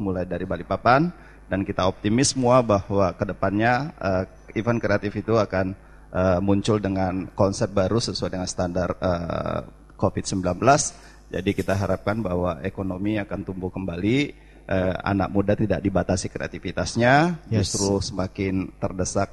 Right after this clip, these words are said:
Speaker 1: ide kreatif, semakin, eh, lebih kreatif
Speaker 2: Lebih
Speaker 1: lagi.
Speaker 2: kreatif lagi.
Speaker 1: Eh, eh, untuk kedepannya, eh, kita jangan terlalu lama menunggu kapan kondisi membaik, tapi mari kita melakukan langkah pasti apa yang harus kita lakukan untuk menuju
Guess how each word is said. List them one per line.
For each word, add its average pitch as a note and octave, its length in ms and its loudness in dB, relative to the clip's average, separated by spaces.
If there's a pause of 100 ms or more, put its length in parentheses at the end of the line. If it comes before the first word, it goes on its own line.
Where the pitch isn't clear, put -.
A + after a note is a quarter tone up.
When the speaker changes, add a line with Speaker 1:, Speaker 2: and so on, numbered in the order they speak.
(240)
Speaker 1:
ide G2 240 -4
kreatif, F2+ 400 -4 (180)
semakin, F2+ 680 -2
eh, F2 540 -4 (360)
lebih G2+ 220 0
kreatif F#2+ 320 -2
Speaker 2:
Lebih F#2 80 -4
Speaker 1:
lagi. A2+ 240 0
Speaker 2:
kreatif A#2 240 -2
lagi. G#2 200 -2
Speaker 1:
Eh, G2 120 2
eh, - 160 0 (160)
untuk F#2+ 240 -4
kedepannya, G#2+ 640 0 (320)
eh, F#2+ 180 0
kita A2 300 0
jangan G2 320 2
terlalu F#2+ 320 2
lama F#2+ 240 4
menunggu G2 480 2
kapan F#2+ 320 -2
kondisi F#2 400 -2
membaik, F#2+ 320 0
tapi F#2 240 -4
mari F#2 240 -4
kita - 160 -6
melakukan F#2 560 -4
langkah G2 420 0
pasti A#2 600 -2
apa G2+ 320 -2
yang F2+ 80 -2
harus F2+ 320 -4
kita F#2+ 240 -6
lakukan F#2 420 -4
untuk F#2+ 300 -4
menuju G2+ 1200 -2